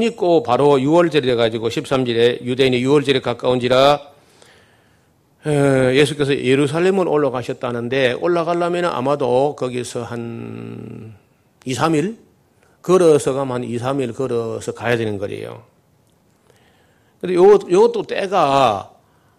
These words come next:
조금 또 날짜가 이게 그 좀 안 맞는 게 말이죠. 다른 복음서하고. 지금 올라가서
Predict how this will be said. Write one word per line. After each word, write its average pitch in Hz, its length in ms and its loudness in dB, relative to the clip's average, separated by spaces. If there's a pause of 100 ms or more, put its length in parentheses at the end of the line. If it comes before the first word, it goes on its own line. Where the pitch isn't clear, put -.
(480)
조금 196 380 -6
또 151 680 2
날짜가 139 600 -4
이게 117 880 -6 (100)
그 113 420 -12
좀 131 180 -10
안 104 200 -10
맞는 151 300 -2
게 113 120 -4
말이죠. 104 500 -12
다른 117 280 -2
복음서하고. 110 840 -4
지금 147 180 -8
올라가서 160 600 -2